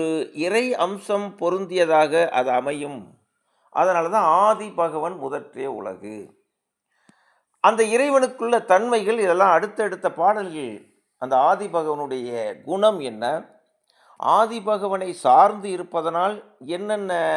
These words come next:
பலன்களை நாம், ம், ம், அறிந்து கொள்கிறோம் என்பதை பற்றியெல்லாம் வள்ளுவம் அடுத்தடுத்து சொல்கிறது. ஆக உலகுக்கு முதன்மை காரணமாக இருப்பது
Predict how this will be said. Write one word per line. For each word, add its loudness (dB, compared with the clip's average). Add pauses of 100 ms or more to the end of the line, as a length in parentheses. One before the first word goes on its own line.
(720)
பலன்களை 0
நாம், -4
ம், -14
ம், -16
அறிந்து -4
கொள்கிறோம் -6
என்பதை -8
பற்றியெல்லாம் -4 (200)
வள்ளுவம் -4
அடுத்தடுத்து -8
சொல்கிறது. -12 (500)
ஆக -2
உலகுக்கு -2
முதன்மை -2
காரணமாக 2
இருப்பது -8